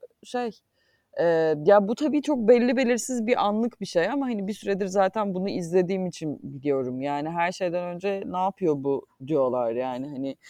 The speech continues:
kasklısın, işte, bayağı çantan var, üstün başın, ne bileyim, giyinmişsin, yani, işe gitmek üzere. Nispeten şık olduğunu düşünüyorsun. İşte, makyajın var filan.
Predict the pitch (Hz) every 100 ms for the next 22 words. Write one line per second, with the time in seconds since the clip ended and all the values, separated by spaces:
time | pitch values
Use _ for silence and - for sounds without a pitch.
0 | - _ - 175 - - 160 - 139 139
1 | 135 147 - 147 147 147 - 151 139 147
2 | 151 151 156 139 135 - - 139 127 127
3 | - - - 147 143 147 - 143 123 -
4 | - _ _ - 175 143 123 190 185 202
5 | 196 196 - 185 160 147 139 101 - 139
6 | 143 139 135 135 135 127 156 170 - 147
7 | 143 139 131 - _ - - 175 165 147
8 | 131 131 127 - 131 117 123 - 127 -
9 | - - - - _ - 175 180 - 175
10 | 165 170 156 135 135 - 165 202